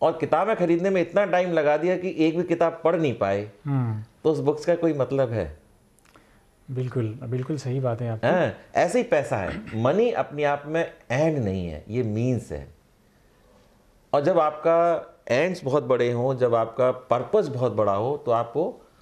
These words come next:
Speaker 1: बहुत रिसोर्सेज की ज़रूरत पड़ती है। लेकिन कहीं ऐसा ना हो कि आप मीन्स ही इकट्ठे करते रह जाएं पूरी ज़िंदगी
Speaker 2: हम्म।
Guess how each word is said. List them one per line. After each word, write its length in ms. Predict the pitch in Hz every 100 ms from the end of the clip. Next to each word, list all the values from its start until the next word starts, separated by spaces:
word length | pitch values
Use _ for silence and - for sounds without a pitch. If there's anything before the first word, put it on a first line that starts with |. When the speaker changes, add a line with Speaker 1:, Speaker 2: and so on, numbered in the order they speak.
| _ -
Speaker 1:
बहुत 260 | - 156
रिसोर्सेज 460 | 123 117 131 123 151
की 100 | 160
ज़रूरत 320 | 131 139 170
पड़ती 280 | - 180 185
है। 240 | 117 80 - _ _ _ _
लेकिन 560 | 117 175 226 196 180 220 - _ _ -
कहीं 160 | 190
ऐसा 380 | 202 151 160 214
ना 120 | 190
हो 200 | 160 185
कि 160 | 180 180
आप 180 | 180 151
मीन्स 400 | 135 175 208 208
ही 80 |
इकट्ठे 340 | 214 170 170 175
करते 300 | 160 156 160
रह 120 | 143
जाएं 240 | 139 156
पूरी 200 | 151 151
ज़िंदगी 680 | 131 131 151 143 127 135 131
Speaker 2:
हम्म। 280 | 143 135 117